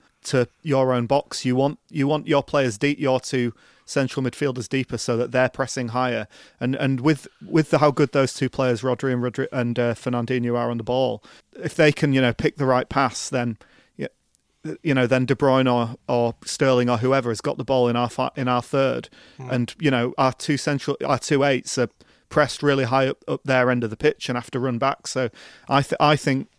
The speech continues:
Speaker 1: it's, it'd be the right way to go against us for, for a
Speaker 2: Mm.
Speaker 1: team like City.
Speaker 2: And do you expect to see us in a four one four one then?
Speaker 1: Uh, well, yeah, I, I'm, I, I don't see any reason, knowing Bielsa's usual logic, that we'd play a back three here.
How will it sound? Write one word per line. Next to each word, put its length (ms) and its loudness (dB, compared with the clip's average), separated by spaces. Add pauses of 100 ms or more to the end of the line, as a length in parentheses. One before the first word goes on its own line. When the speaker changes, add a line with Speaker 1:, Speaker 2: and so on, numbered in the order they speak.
(140)
Speaker 1:
it's, 300 -8
it'd 240 -2
be 100 2
the 100 2
right 240 4
way 140 4
to 160 -4
go 340 2
against 440 -4
us 280 -8
for, 280 -4
for 160 -4
a 40 -4
Speaker 2:
Mm. 80 -10
Speaker 1:
team 160 -2
like 180 -6
City. 360 -8 (480)
Speaker 2:
And 160 -4
do 60 0
you 60 2
expect 340 -4
to 80 -8
see 160 -2
us 160 -4
in 80 -6
a 80 -8
four 200 -4
one 140 -6
four 240 -4
one 220 -4
then? 220 -12 (560)
Speaker 1:
Uh, 60 2
well, 100 0
yeah, 140 6
I, 220 4
I'm, 200 0
I, 120 0 (100)
I 80 4
don't 260 2
see 400 0
any 320 0 (300)
reason, 540 0
knowing 260 0
Bielsa's 400 -2
usual 340 -2
logic, 360 -6
that 60 -12
we'd 140 -12
play 200 -8
a 20 -12
back 240 -10
three 260 -8
here. 280 -12